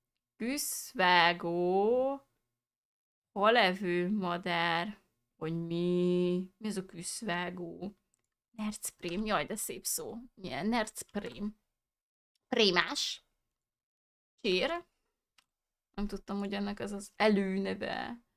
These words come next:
Szürke rákcsáló, az az egér lesz valószínűleg. Mm, súlyt meghatároz, az miért? Távolabbra el.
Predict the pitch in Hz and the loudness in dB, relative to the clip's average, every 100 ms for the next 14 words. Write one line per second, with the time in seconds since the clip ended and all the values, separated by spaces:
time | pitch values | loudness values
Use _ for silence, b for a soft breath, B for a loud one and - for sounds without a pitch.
0 | _ _ _ _ _ _ _ _ - - | _ _ _ _ _ _ _ _ -6 -4
1 | 240 330 - 247 202 196 208 - 226 143 | 0 0 2 4 6 4 4 -2 -2 -2
2 | 147 190 156 - - 180 208 - 143 - | -2 -4 -8 -8 -6 -4 -4 -6 -6 -6
3 | - - 214 214 240 277 330 330 - _ | -6 -8 -6 -2 0 0 0 -4 -8 _
4 | _ _ _ _ _ _ _ - 196 190 | _ _ _ _ _ _ _ -8 -4 -4
5 | 190 190 196 - - 247 262 262 - 214 | -6 -10 -10 -8 -6 -2 -2 -2 -6 -6
6 | 196 151 - 190 - 185 190 190 190 190 | -2 -4 -4 -8 -6 -4 -2 -2 -2 -4
7 | 202 214 185 185 190 220 285 320 _ _ | -8 -10 -6 -4 -4 -4 -6 -10 _ _
8 | _ _ _ _ _ _ 185 185 185 185 | _ _ _ _ _ _ 0 2 2 0
9 | 170 - - - - - 233 254 254 240 | 0 -2 -4 -8 -8 -4 0 2 2 0
10 | 240 233 | -2 -6